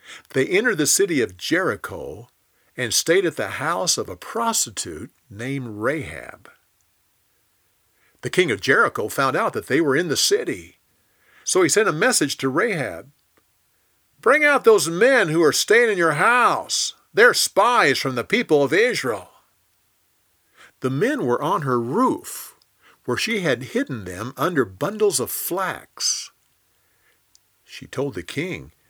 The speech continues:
"Uh, y-, yes, they were here, but I didn't know where they came from. Just before dark, they left before the city gates were closed.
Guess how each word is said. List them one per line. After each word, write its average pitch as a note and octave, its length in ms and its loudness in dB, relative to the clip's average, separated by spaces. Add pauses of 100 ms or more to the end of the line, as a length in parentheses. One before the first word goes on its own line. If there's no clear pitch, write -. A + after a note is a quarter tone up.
(300)
"Uh, - 320 -2
y-, - 60 -10
yes, A3+ 920 -4
they G3 260 0
were G3 180 0
here, A3+ 640 0 (580)
but C3 140 -4
I E3+ 140 4
didn't C#4+ 240 0
know D#3+ 100 2
where C3 140 0
they A2 160 0
came A2 280 -10
from. C3+ 440 -8 (840)
Just - 280 -6
before G3+ 280 0
dark, E3+ 540 -2
they C#3+ 180 0
left C#3+ 460 -2
before C#3 320 0
the A3 100 -6
city D#3+ 280 0
gates C#4 360 -4
were F#3+ 80 -2
closed. G2 680 -8